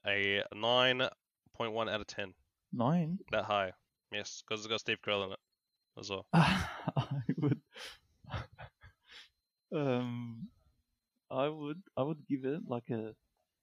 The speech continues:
Speaker 2: actually for, actually for, like, the freshness of it, I'll give it, like, eight point five 'cause it's a very fresh movie. It's like, it's
Speaker 1: Yeah,
Speaker 2: not
Speaker 1: it does
Speaker 2: like a
Speaker 1: feel
Speaker 2: normal,
Speaker 1: fresh.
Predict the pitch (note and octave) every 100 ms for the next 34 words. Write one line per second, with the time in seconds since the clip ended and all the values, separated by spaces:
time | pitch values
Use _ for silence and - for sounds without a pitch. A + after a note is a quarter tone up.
0 | _ _ _ _ _ _ _ _ _ _
1 | A2+ B2+ B2+ - B2+ B2 - - _ _
2 | - - C3+ B2+ - - D3 - C3+ -
3 | C3+ C3+ A2 A#2+ A#2 G#2+ - A2+ - A#2+
4 | - A#2 - A2+ A#2+ A#2+ B2 - B2 -
5 | A#2+ A#2 A2+ - A2 A2+ A2+ B2+ A#2+ A#2
6 | A2 G#2+ A2 A2+ A2 G#2+